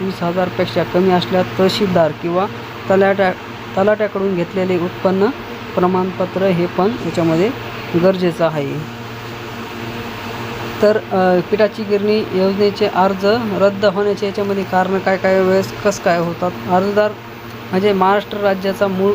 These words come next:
रहिवासी नसलेल्यांचेच अर्ज रद्द होत आहेत. तर आ-, अर्जाने एका वेळेला एकच अर्ज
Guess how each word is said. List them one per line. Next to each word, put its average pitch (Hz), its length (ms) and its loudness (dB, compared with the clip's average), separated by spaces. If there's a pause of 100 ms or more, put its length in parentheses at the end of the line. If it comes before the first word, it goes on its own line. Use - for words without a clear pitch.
(100)
रहिवासी 180 560 2
नसलेल्यांचेच 190 960 2
अर्ज 170 340 2
रद्द 185 380 0
होत 180 240 0
आहेत. 151 200 2 (540)
तर 185 160 2
आ-, 185 360 2 (840)
अर्जाने 208 640 4
एका 202 260 0
वेळेला 202 300 2 (100)
एकच 196 360 -2
अर्ज 180 280 2